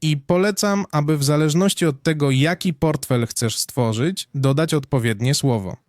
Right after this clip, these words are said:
W tym przypadku, ponieważ jest to portfolio osobiste, czyli dotyczące marki osobistej, szukasz w ten sposób „portfolio osobiste”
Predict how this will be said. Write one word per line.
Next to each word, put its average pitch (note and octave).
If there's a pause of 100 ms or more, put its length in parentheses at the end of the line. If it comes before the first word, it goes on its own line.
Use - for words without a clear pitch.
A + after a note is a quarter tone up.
(220)
W -
tym F3+
przypadku, C3
ponieważ B2
jest A#2+
to A#2+
portfolio B2
osobiste, A#2+
czyli A#2
dotyczące A#2+
marki C3
osobistej, A2+
szukasz A3
w -
ten F#3
sposób D#3
„portfolio C3+
osobiste” C#3